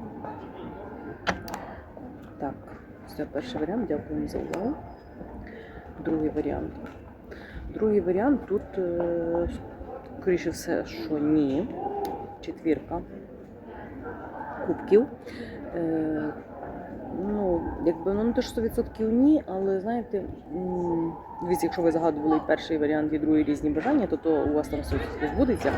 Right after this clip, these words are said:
а це, е, трошки притормозиться. Чому? Дивіться, чому притормозиться? Через якусь вашу бездіяльність. Е, вам треба трошки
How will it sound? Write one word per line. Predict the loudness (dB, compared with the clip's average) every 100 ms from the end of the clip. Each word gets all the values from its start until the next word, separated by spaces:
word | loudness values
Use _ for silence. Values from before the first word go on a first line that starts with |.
| 0 0 -2 -4 -4
а | -2 -2
це, | 2 4 6 4 2
е, | 0
трошки | -2 -6 -8
притормозиться. | -2 0 2 4 2 0
Чому? | -2 2 4 4 2 -6 -12 -12 -10
Дивіться, | -2 0 0
чому | 0 0
притормозиться? | 0 0 2 2 0 -4
Через | -4 -2
якусь | 0 -2 0
вашу | 0 0 -2 -2 2 2 2
бездіяльність. | 0 -4 -2 -2 0 -2 -2 -4 -4 -4 -4 -6 -6 -4 -4 -6 -6 -6 -4
Е, | -2 0 2 2
вам | 4 2
треба | 4 2
трошки | 4 0 0 0 2 4